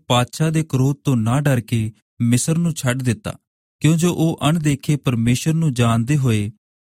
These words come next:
ਵਿਸ਼ਵਾਸ ਵਿੱਚ ਦ੍ਰਿੜ ਬਣਿਆ ਰਿਹਾ। ਵਿਸ਼ਵਾਸ ਨਾਲ ਉਹਨੇ ਪਸਾਹ ਦੇ ਤਿਉਹਾਰ ਨੂੰ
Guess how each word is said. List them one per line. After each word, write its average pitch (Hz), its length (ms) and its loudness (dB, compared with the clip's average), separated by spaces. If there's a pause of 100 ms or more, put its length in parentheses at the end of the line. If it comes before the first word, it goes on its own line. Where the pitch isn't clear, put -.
ਵਿਸ਼ਵਾਸ 120 600 -2
ਵਿੱਚ 156 220 -4
ਦ੍ਰਿੜ 120 320 -2
ਬਣਿਆ 113 320 0
ਰਿਹਾ। 110 180 0 (720)
ਵਿਸ਼ਵਾਸ 135 560 -2
ਨਾਲ 170 160 0
ਉਹਨੇ 156 300 0
ਪਸਾਹ 156 420 -2
ਦੇ 160 160 0
ਤਿਉਹਾਰ 127 420 0
ਨੂੰ 107 320 -4